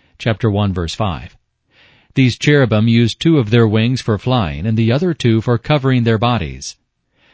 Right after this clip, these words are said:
Under their wings, the cherubim appeared to have the form or likeness of a man's hand,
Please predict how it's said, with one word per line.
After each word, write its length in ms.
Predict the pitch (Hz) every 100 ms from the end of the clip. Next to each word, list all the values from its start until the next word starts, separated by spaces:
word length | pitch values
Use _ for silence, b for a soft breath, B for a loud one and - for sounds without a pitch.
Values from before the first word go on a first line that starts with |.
| b b
Under 260 | 135 143
their 200 | 123 113
wings, 340 | 104 104 135 120
the 100 | 113
cherubim 460 | 135 127 113 113
appeared 380 | 113 120 131 131
to 80 | 113
have 240 | 123 127
the 100 | 113
form 420 | - 123 120 139
or 140 | 123 104
likeness 560 | 117 165 - 76 85
of 80 | 120
a 80 | 117
man's 380 | 113 127 143 135
hand, 480 | 151 95 64 -